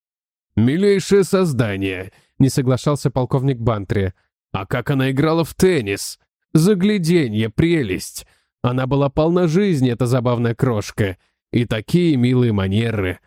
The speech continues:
Могу поспорить, молодые люди были без ума от неё". "Вот ты и не прав",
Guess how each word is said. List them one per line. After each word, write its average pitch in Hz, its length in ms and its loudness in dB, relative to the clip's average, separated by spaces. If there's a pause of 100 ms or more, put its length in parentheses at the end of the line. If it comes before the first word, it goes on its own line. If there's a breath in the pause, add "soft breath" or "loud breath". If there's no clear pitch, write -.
(400)
Могу 170 300 2
поспорить, 151 580 -2
молодые 127 380 0
люди 127 260 2
были 120 220 0
без 117 220 -2
ума 131 240 0
от 127 140 -6
неё". 95 400 -2 (1080)
"Вот 180 360 0
ты 190 220 0
и 185 40 0
не 185 140 -2
прав", 196 500 -4